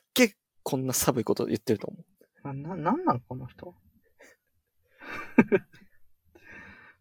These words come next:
Speaker 2: めちゃくちゃ傷ついてるんやな。
Speaker 1: うん。な、
Speaker 2: <laughs> さ-、
Speaker 1: いや、傷ついてるとかじゃないよ。空気読めへんだけやろ。
Speaker 2: そうやな。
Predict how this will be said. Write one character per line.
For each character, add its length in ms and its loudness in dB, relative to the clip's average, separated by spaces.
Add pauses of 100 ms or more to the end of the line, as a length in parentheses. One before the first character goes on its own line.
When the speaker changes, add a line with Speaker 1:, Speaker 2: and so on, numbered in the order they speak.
(680)
Speaker 2:
め 120 -4
ち 100 -2
ゃ 60 2
く 120 -12
ち 80 -2
ゃ 40 0
傷 200 -2
つ 120 -2
い 60 0
て 100 2
る 100 4
ん 40 2
や 80 0
な。 260 -6 (1080)
Speaker 1:
う 60 -12
ん。 160 -12 (960)
な、 220 -6 (240)
Speaker 2:
<laughs> 460 -2
さ-、 160 6
Speaker 1:
い 40 12
や、 60 2
傷 300 2
つ 140 2
い 60 4
て 100 8
る 140 10
と 120 2
か 200 -2 (600)
じ 140 -4
ゃ 60 0
な 160 -4
い 80 -2
よ。 60 -8 (220)
空 200 2
気 100 -2
読 40 0
め 120 0
へ 40 -4
ん 80 -8
だ 120 -8
け 140 -12
や 40 -12
ろ。 180 -20 (520)
Speaker 2:
そ 180 -6
う 40 0
や 60 -6
な。 340 -8